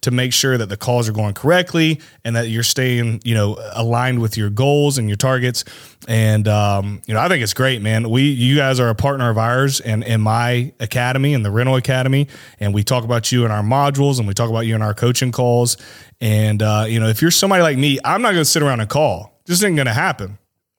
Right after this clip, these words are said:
You know, I, I'm not gonna do it. And, and so if you're like me and you don't wanna call, but you wanna generate a lot of leads, um,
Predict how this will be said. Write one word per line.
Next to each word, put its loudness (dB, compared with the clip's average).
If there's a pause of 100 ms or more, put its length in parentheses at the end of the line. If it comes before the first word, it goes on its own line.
(240)
You -2
know, 2
I, 0
I'm 2
not 0
gonna -2
do 2
it. -4 (380)
And, -4
and 0
so 2
if -2
you're 2
like 2
me 2
and -6
you 2
don't 2
wanna 2
call, 2
but 0
you 2
wanna 2
generate 0
a -2
lot 0
of 0
leads, 2 (400)
um, 0